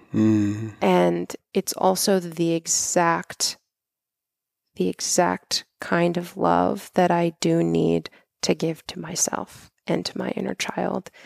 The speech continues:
Speaker 2: and to feel, I think that's a, the big shift for me, to feel, um, in becoming a parent, you then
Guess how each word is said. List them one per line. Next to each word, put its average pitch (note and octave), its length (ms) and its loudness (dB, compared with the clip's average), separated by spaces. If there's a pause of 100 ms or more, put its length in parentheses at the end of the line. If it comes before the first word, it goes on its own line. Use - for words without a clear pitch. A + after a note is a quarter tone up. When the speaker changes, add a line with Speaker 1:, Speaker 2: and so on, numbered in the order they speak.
(200)
Speaker 2:
and F3+ 160 -2
to F#3 120 0
feel, G3 760 2 (680)
I F3 100 0
think F3 240 0 (180)
that's F3+ 300 0
a, G3 60 -2 (160)
the E3+ 100 0 (140)
big F3 220 4
shift - 280 0
for F#3 160 -2
me, F3+ 460 0
to F#3 140 0
feel, E3+ 720 2 (120)
um, F3+ 460 -4 (720)
in F#3+ 140 -4
becoming F3+ 400 0
a E3+ 40 -4
parent, F3 560 0 (800)
you F3+ 280 2
then F3 600 0